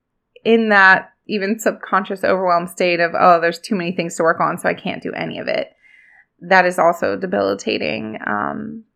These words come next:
so whichever spectrum <laughs> you find yourself on, let this list and prioritization and, um, just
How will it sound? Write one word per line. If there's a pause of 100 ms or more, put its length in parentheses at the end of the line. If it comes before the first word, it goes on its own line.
(180)
so
whichever
spectrum
<laughs>
you
find
yourself
on, (560)
let
this (220)
list
and
prioritization
and, (560)
um, (120)
just